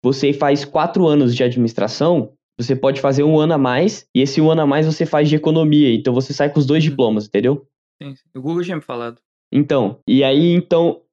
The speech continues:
Speaker 1: assim, não vai fazer tanta diferença, sabe? Eu colocar administração ou economia. Eu, eu ainda não decidi cem por cento,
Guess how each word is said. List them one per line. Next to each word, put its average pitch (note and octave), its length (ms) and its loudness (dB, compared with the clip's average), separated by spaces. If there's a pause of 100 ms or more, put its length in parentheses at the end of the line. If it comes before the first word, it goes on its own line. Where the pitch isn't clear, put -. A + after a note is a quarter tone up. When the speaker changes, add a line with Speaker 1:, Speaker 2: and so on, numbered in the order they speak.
Speaker 1:
assim, - 260 0
não C#3+ 140 2
vai D#3+ 120 0
fazer D#3+ 220 0
tanta E3 240 -2
diferença, D3+ 560 -2
sabe? A2+ 400 -4
Eu A2+ 140 -2
colocar B2 300 0
administração B2+ 580 -2
ou B2+ 60 2
economia. C3+ 640 0
Eu, E3 380 0 (360)
eu C3+ 100 2
ainda D#3+ 200 2
não D#3+ 160 2
decidi D#3+ 360 0
cem D#3 200 -2
por E3+ 180 0
cento, C#3 480 -2